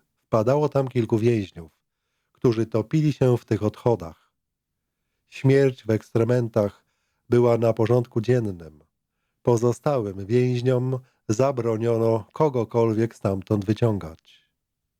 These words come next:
Widziałem, jak więźniów wycieńczonych i chorych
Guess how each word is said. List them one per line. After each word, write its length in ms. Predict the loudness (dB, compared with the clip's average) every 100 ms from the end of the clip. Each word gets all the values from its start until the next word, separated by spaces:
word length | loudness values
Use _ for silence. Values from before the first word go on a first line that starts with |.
| _ -2
Widziałem, 760 | 0 2 2 0 0 -4 -8 -18 _ _ _ _ _ 0
jak 280 | 0 2 2
więźniów 600 | 2 2 2 2 0 0
wycieńczonych 1000 | 0 2 2 -2 -2 0 0 0 -4 -4
i 100 | -10
chorych 640 | -2 0 2 0 -4 _